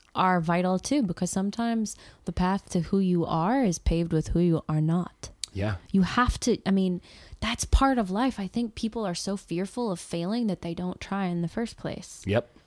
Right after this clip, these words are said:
Speaker 1: I mean, I have personally failed at so many different things, and they're not, like, huge, you know, crater size failures necessarily, although I would be happy to talk about them if they were. It's just,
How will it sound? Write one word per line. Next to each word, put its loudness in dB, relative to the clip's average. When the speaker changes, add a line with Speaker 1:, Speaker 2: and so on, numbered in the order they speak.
Speaker 1:
I -4
mean, 0
I -2
have -8
personally -6
failed -6
at -10
so -6
many -4
different -6
things, -6
and 0
they're 2
not, 0
like, -2
huge, 0
you -4
know, -2
crater 0
size -2
failures 0
necessarily, 0
although 2
I 0
would 2
be 0
happy 2
to 0
talk 0
about 2
them 0
if -2
they 0
were. 2
It's -2
just, -2